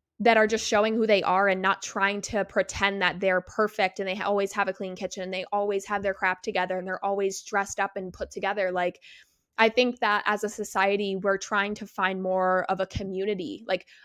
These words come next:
a community feel where we all feel like, even though we might not have the same beliefs, we might not have the same interests, like, we still are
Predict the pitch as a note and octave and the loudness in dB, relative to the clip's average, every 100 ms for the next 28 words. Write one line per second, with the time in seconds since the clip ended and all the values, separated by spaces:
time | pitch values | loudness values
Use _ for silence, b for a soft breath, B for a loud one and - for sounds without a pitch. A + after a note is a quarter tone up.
0 | _ G3+ G3+ G#3 G3+ G3+ G#3+ G3 F3+ - | _ -4 0 -2 0 0 0 0 -8 -10
1 | G3 G3 D3+ E3+ F3 F3 F3 F#3+ F#3+ F#3+ | -6 -4 -4 -2 0 2 0 -2 -4 0
2 | F#3+ F#3+ F#3 - G3 F#3+ F3+ F3 G3 A3+ | 0 0 -2 -2 0 0 0 -2 -4 -4
3 | A3 G3+ G3+ G3 F#3+ - b _ A3 G#3 | 0 0 0 0 -2 -6 b _ 4 4
4 | A3 G3 G3 G3+ F#3+ F#3 F#3 F3+ - F#3+ | 4 0 -2 -4 -2 0 0 -2 -4 -4
5 | F#3+ G3 F3+ G#3 G3 F#3 F3+ F#3+ E3+ G3+ | -2 0 0 0 0 -2 -4 -6 -4 -6
6 | G#3 G3+ F#3 - F3 F3 - b b b | -4 -4 -4 -2 -2 -2 -8 b b b
7 | _ _ _ G#3+ A#3 - - B3 A3+ G#3 | _ _ _ -2 0 0 2 2 4 2
8 | G#3 F3+ | 2 0